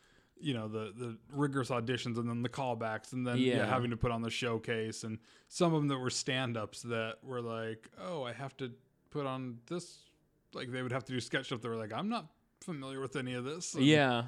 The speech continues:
Speaker 2: Uh, they do have a lot of stand-up writers, especially this year, uh, which is, I mean, it's a different thing.
Speaker 1: Yeah.
Speaker 2: But so
Speaker 1: <laughs>
Speaker 2: sometimes it overlaps really nicely, but sometimes it's just, like, a different muscle that you have to learn.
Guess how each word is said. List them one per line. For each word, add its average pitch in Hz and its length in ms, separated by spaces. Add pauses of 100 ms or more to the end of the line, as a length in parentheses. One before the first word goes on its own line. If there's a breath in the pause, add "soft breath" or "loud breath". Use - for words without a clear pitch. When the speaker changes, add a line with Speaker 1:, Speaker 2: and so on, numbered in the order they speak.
(160)
Speaker 2:
Uh, 147 120
they 165 140
do 226 180
have 208 120
a 175 40
lot 160 220
of - 40
stand-up 135 460
writers, 104 400
especially 120 480
this 113 260
year, 107 360 (420)
uh, 87 380 (1120 loud breath)
which 127 260
is, 120 160
I 127 60
mean, 147 180
it's 143 160
a 135 40
different 147 380 (680)
thing. 127 380 (500)
Speaker 1:
Yeah. 160 200
Speaker 2:
But 120 320
so 151 140
Speaker 1:
<laughs> 180 120
Speaker 2:
sometimes 180 380
it 131 200
overlaps 113 560
really 101 200
nicely, 78 460
but 90 280 (340)
sometimes 120 680 (520)
it's - 280 (280)
just, - 140
like, 98 160
a 98 40
different 95 400
muscle 95 520
that - 100
you 76 80
have - 140
to - 80
learn. 76 300